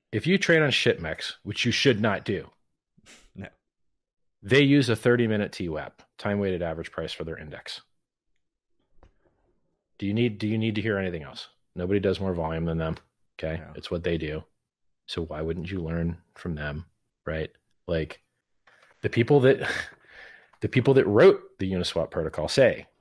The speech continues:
Speaker 1: "You cannot use this as an oracle if you're using a single spot in time." Auditors like Sam Sun say, "You cannot use a single point in time for an oracle." You, it, so everyone tells these stupid fuckers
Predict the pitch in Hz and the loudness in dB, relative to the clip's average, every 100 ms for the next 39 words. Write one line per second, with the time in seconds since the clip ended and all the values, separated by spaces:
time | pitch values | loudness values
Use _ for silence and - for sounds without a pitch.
0 | _ _ _ 92 143 147 170 175 165 160 | _ _ _ 2 2 6 6 6 8 6
1 | 135 160 135 117 120 - 117 127 117 127 | 6 6 6 4 4 4 2 2 0 2
2 | 147 139 113 98 98 101 113 101 120 120 | 4 2 0 -2 -4 -8 -10 -6 -4 -4
3 | 117 104 - 117 110 - 104 98 - 87 | -4 -4 -2 -4 -4 -2 -2 -2 -6 -10
4 | - _ _ 139 175 170 104 82 - 92 | -12 _ _ 6 8 6 2 -2 -6 -6
5 | 90 - 117 113 160 147 95 - 135 - | -6 -6 -4 -2 -2 -2 -2 0 -2 -2
6 | _ _ _ _ 107 - 165 165 185 185 | _ _ _ _ -14 0 4 6 6 4
7 | 151 170 151 131 - 147 151 - 143 120 | 4 2 2 -2 -2 -2 -2 -4 -6 -4
8 | 151 147 120 104 120 113 127 165 147 - | 0 0 0 -4 -6 -6 0 4 4 0
9 | - _ _ 104 - _ - - - - | -16 _ _ -18 -16 _ -20 -18 -12 -6
10 | 113 135 165 165 - 156 160 110 98 - | -2 0 0 -2 -2 -2 -2 -2 -8 -8
11 | 98 85 - - - 92 107 | -10 -12 -14 -14 -10 -10 -10